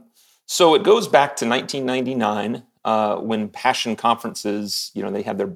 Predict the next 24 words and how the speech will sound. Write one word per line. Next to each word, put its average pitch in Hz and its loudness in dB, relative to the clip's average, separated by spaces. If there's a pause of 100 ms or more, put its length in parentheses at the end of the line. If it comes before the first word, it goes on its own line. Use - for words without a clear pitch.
first - -6
big 107 -2
event. 147 -4
I - -6
think 302 -2
it - -2
was 127 -4
in 110 -4
nineteen 104 -6
ninety-eight. 95 -6
Actually, - -8
there 123 -6
might 113 -6
have 107 -6
been 101 -6
one, 104 -10
a - -16
smaller 107 -8
one 95 -8
in 95 -12
nineteen 98 -12
ninety-seven. - -10
But, - -8 (440)
um, 120 4